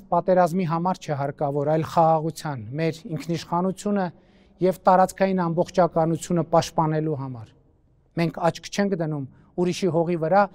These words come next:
և ակնկալում ենք, որ ուրիշն էլ մեր հողի վրա աչք չդնի, և այս բանաձևով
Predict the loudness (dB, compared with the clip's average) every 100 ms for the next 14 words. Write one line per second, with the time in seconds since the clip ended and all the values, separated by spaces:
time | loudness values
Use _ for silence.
0 | _ -2 2 2 2 0 2 2 0 -2
1 | -2 -2 -2 -2 -2 -2 -2 -2 -2 -8
2 | _ 2 2 4 2 0 2 4 4 0
3 | 0 2 2 0 -6 -2 -2 -2 -2 -2
4 | -4 -8 _ _ 2 4 4 2 2 0
5 | -2